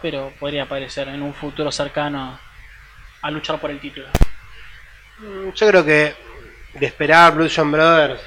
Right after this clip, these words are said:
Speaker 2: es para WrestleMania. Creo que en este momento, como dijimos de la predecibilidad, ganan los Usos porque New Day. No había otro que poner. Y aparte siempre es un buen, una buena lucha.
Speaker 1: Vamos todos porque va a retener los Usos.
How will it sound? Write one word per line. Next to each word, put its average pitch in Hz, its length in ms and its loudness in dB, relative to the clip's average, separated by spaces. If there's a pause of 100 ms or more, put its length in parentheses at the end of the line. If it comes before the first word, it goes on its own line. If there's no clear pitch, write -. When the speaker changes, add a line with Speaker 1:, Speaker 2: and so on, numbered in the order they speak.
(160)
Speaker 2:
es 139 80 -12
para 139 200 -2
WrestleMania. 131 580 -4 (1120)
Creo 156 120 0
que 135 80 -2
en 143 60 2
este 143 140 -4
momento, 135 680 -4
como 143 160 -6
dijimos 175 280 2
de 156 60 6
la 147 100 2
predecibilidad, 147 800 2 (840)
ganan 151 300 0
los 143 180 -2
Usos 175 300 0
porque 113 400 -12
New 135 200 -6
Day. 127 300 -8 (1000)
No 143 120 -2
había 139 180 -2
otro 123 140 -8
que 120 60 -10
poner. 120 320 -8 (140)
Y 156 60 -4
aparte 147 260 0
siempre 151 220 -2
es - 80 -10
un 135 120 -4
buen, 123 380 -6 (400)
una 147 140 -2
buena 143 180 0
lucha. 135 280 -4 (1700)
Speaker 1:
Vamos 151 300 -4
todos 165 220 -2
porque 143 280 -10
va 143 120 2
a - 40 4
retener 143 360 -2
los 139 240 -8
Usos. - 380 -20